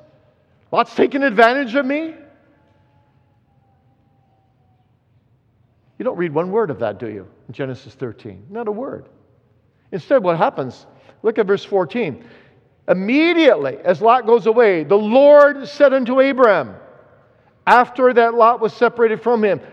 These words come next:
"Lift up now thine eyes, and look from the place where thou art, northward, southward, eastward, westward, for all the land which thou seest, to thee I will give it, to thy seed forever, and I'll make thy seed as the dust of the earth.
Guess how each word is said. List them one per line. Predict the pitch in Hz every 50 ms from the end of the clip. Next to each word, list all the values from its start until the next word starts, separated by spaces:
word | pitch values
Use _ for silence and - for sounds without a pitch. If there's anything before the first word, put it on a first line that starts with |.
| -
"Lift | - 240 269 294 302 311 269 - -
up | 311 302 294 294
now | 277 269 285 285 277 277 277 262 262 233
thine | 180 165 139 190 254 277 277 262
eyes, | 262 254 254 262 247 233 214 180 147 127 127 - - - - - _ _ _ _ _ _ _ -
and | 202 233 233
look | 233 247 285 277 -
from | - 262 262 247
the | 254 254
place | 262 - 247 262 254 254 220 -
where | 247 254 247 247
thou | 247 254 247 247
art, | 247 233 226 214 202
northward, | 220 269 302 294 277 262 - - 220 214 202 196 175
southward, | 147 - - 311 262 262 254 - 190 208 220 208 196
eastward, | 262 277 262 - - 220 226 196 196
westward, | 226 277 285 254 - - 220 208 190 - - - - -
for | - 185 202
all | 247 302 302 277
the | 247
land | 247 233 240 247 262 262 240
which | 226 220 -
thou | - 220 214
seest, | 185 - - 269 262 233 - -
to | - 208
thee | 165 175 277 269 254
I | 240 214
will | 208 185 190 185
give | 156 202 269 277
it, | 247 220 - 139
to | 175
thy | 175 208 190 190
seed | 185 - - 262 254 214
forever, | 170 180 175 196 247 269 247 214 170 - - - -
and | - 180
I'll | 202 208
make | 220 277 269 269
thy | 233 208 202
seed | - - - 285 285
as | 262 247 175
the | 165 196
dust | 165 127 - 269 247 - -
of | 262 240 196
the | 226 233 240
earth. | 240 226 196 151 -